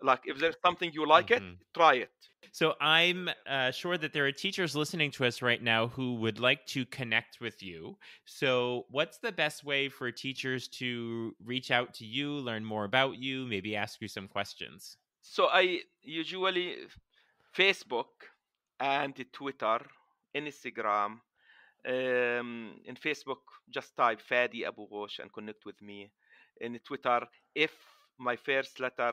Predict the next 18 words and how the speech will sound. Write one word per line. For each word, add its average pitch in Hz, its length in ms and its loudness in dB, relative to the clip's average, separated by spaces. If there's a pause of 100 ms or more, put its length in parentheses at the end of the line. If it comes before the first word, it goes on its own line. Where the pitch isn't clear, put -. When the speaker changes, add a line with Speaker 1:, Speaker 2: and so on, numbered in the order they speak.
(100)
Speaker 1:
F, 123 200 -2 (160)
Abu 120 340 -8
Ghosh, 110 680 -6
A 120 160 -4
B 117 120 -14 (160)
U 120 320 -12
G 113 300 -12
H 120 360 -6
O 107 100 -6
U 110 260 -10
S - 180 -10
H. - 460 -8
This 120 160 -12
is 110 120 -10
my, 107 400 -6 (400)
uh, 110 120 -10
Twitter 123 300 -4
handle. 113 540 -4